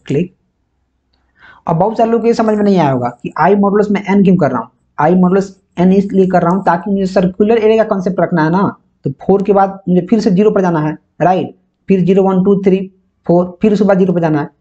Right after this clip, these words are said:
right। तो इसलिए मैं ऐसा किया हूँ। अब मैं क्या करूँगा, Java code दिखाऊँगा। तो ये हमारा Java code है, मैं simply इसको भी submit पर कर दूंगा क्लिक। और इससे related आपको कोई भी डाउट है कि भैया यार समझ में नहीं आया, तो आप बेशक comment कर सकते हैं।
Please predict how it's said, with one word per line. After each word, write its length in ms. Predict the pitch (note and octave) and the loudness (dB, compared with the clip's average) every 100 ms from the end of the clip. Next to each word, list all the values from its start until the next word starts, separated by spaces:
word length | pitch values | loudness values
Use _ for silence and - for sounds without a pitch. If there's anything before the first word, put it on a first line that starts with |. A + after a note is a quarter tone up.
| _ | _
right। 320 | E3 E3+ C3 - | 0 0 -4 -4
तो 60 | D#3 | -4
इसलिए 460 | E3 D#3+ F3+ F#3+ D3 | 0 0 0 -2 -4
मैं 100 | C3+ | -2
ऐसा 140 | B2+ | -4
किया 180 | B2 B2 | -6 -8
हूँ। 100 | A#2+ _ _ D#3+ | -10 _ _ -4
अब 80 | |
मैं 100 | E3 | 0
क्या 120 | E3 E3 | 0 -2
करूँगा, 280 | D#3 E3+ F3+ | -2 -4 -2
Java 260 | D3 C#3 - | -2 -2 -4
code 120 | A#2 | -8
दिखाऊँगा। 320 | A#2+ B2+ B2+ - _ _ _ - | -8 -8 -8 -12 _ _ _ 0
तो 60 | |
ये 60 | E3+ | 0
हमारा 160 | D#3+ D3 | 2 0
Java 260 | C#3 C3+ | 0 -2
code 180 | C3 - | -6 -12
है, 80 | A2+ _ _ _ _ _ _ _ _ - | -14 _ _ _ _ _ _ _ _ -6
मैं 100 | D3+ | -4
simply 280 | D3+ D3+ F3+ | -2 -2 -2
इसको 200 | E3+ F#3+ | -2 -2
भी 80 | E3+ | -2
submit 300 | F3 D#3+ D3+ | -2 -2 -2
पर 80 | D3 | -4
कर 140 | C#3 | -4
दूंगा 180 | C#3 F3+ | -4 -4
क्लिक। 260 | - C3 - _ _ _ - - - - - | -6 -14 -16 _ _ _ -20 -20 -20 -10 -4
और 180 | A3 - | -4 -4
इससे 260 | F#3 - C#4+ | -8 -2 0
related 320 | A#3+ A3+ C4 | 2 0 -2
आपको 220 | G3+ G#3 | -2 -4
कोई 240 | F3+ G#3+ B3 | -4 -2 0
भी 100 | G#3 D3 | 0 0
डाउट 340 | E3 G3+ F#3 | 0 0 -2
है 100 | F#3+ | -4
कि 140 | F#3 | -2
भैया 220 | D3 E3 F3+ | 0 2 2
यार 140 | F3+ | 0
समझ 240 | F3 F3 F#3+ | -2 0 2
में 140 | F#3 | 2
नहीं 320 | D3+ C#3+ F3+ | 2 2 2
आया, 180 | E3+ D#3+ | 2 0
तो 160 | D#3 F3+ | -2 -2
आप 180 | D#3+ - | -2 0
बेशक 300 | F3 E3+ B3+ | -2 0 0
comment 220 | G#3+ G3+ F3+ | 0 0 0
कर 60 | |
सकते 280 | F3 D#3+ D#3+ | -2 -2 -2
हैं। 120 | D#3 | -4